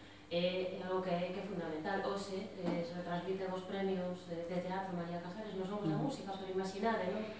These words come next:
Speaker 1: Que sentido ten que a Gadic dé a, axudas ao teatro se despois a tele pública non retransmite eses premios?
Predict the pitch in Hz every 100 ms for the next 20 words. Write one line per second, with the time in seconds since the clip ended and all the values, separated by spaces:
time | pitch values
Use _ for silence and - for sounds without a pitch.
0 | - - - 185 208 214 214 220 196 196
1 | 190 202 214 - - 175 196 202 196 185
2 | 185 - 180 254 254 - 180 - - -
3 | - - - 190 190 202 226 226 226 208
4 | 185 214 220 214 233 233 - 254 240 202
5 | 214 226 226 214 202 220 214 185 - -
6 | 254 226 175